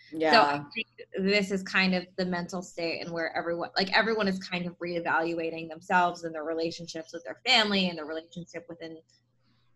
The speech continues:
Speaker 2: with themselves, where they stand within this world, finding out their purpose. Like, it ki-, it just feels very quarantine-y to me.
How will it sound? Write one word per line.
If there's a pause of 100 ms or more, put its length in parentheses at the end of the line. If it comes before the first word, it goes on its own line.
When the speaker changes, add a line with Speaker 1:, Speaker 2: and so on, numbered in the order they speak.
Speaker 2:
with
themselves,
where
they
stand
within
this
world, (420)
finding
out
their
purpose.
Like,
it
ki-,
it
just
feels
very
quarantine-y
to
me.